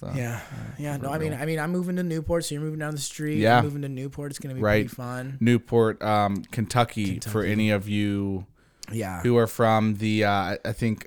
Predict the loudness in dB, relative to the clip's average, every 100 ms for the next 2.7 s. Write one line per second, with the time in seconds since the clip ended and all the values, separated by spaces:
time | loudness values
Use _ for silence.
0 | -14 -6 0 0 -2 -10 -6 -4 0 0
1 | 0 0 2 2 0 0 2 4 2 2
2 | -2 0 2 2 2 0 -4